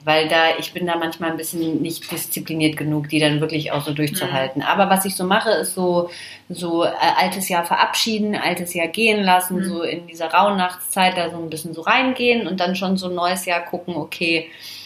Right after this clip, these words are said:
Speaker 1: ähm, in welche Richtung soll's
Speaker 2: Mhm.
Speaker 1: so gehen?
Speaker 2: Mhm.
Speaker 1: So eine Richtung gebe ich vielleicht vor, ja.
Speaker 2: Ja, ja,
Speaker 1: Weniger
Speaker 2: das
Speaker 1: als
Speaker 2: stimmt.
Speaker 1: Vorsätze.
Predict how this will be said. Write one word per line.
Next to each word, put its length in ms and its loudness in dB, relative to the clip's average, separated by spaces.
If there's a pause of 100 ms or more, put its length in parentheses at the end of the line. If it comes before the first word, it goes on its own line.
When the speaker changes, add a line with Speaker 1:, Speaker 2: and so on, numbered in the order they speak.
(340)
Speaker 1:
ähm, 540 -2 (460)
in 120 -4
welche 260 4
Richtung 400 2
soll's 280 2
Speaker 2:
Mhm. 60 -2
Speaker 1:
so 100 0
gehen? 340 -4 (140)
Speaker 2:
Mhm. 80 -6
Speaker 1:
So 100 -4
eine 140 4
Richtung 420 4
gebe 180 0
ich 160 -8
vielleicht 320 -2
vor, 460 2
ja. 180 0
Speaker 2:
Ja, 400 2
ja, 200 0
Speaker 1:
Weniger 240 -2
Speaker 2:
das 80 -2
Speaker 1:
als 80 -4
Speaker 2:
stimmt. 220 0
Speaker 1:
Vorsätze. 480 -4